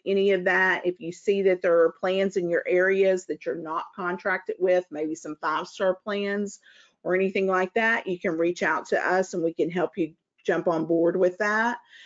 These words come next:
Um, and then as always, if you have any questions, you can always reach out to one of our marketers or myself. Anybody on our team is happy to help. And then, um, I guess we will be back when, Adrian?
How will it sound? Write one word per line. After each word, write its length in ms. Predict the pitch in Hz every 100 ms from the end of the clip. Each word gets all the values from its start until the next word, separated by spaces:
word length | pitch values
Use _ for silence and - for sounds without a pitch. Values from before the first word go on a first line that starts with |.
| - _
Um, 280 | 202 196 196
and 160 | 214 220
then 140 | 226
as 260 | - 226 226
always, 500 | 196 220 240 240 233
if 140 | 185
you 140 | 185 208
have 180 | 156
any 220 | 196 196 185
questions, 500 | 196 190 - 208 190
you 140 | 180
can 120 | 190
always 360 | 180 175 180 185
reach 260 | 180 175
out 340 | 202 165 151 -
to 480 | 220 180 170 165 165
one 160 | 170 175
of 100 | 170
our 140 | 160
marketers 760 | 160 170 185 190 202 196 190 180
or 80 | 147
myself. 800 | 135 139 - 202 202 190 190 190 _ 233
Anybody 460 | 277 226 214 202
on 140 | 185 180
our 120 | 175
team 320 | 190 180 175
is 140 | 170
happy 260 | 175 170 165
to 100 | 180
help. 360 | 180 185 247 - _ _ - - _ _ -
And 340 | 175 185 190
then, 540 | 190 185 185 180 185 -
um, 420 | 180 175 170 175 -
I 100 | 175
guess 380 | 190 196 - 196
we 180 | 202
will 200 | 190 185
be 220 | 180 202 196
back 480 | 190 180 175 170 - - - - _ _ _ _ _ -
when, 360 | 185 160 139 -
Adrian? 760 | 156 151 160 165 190 214 220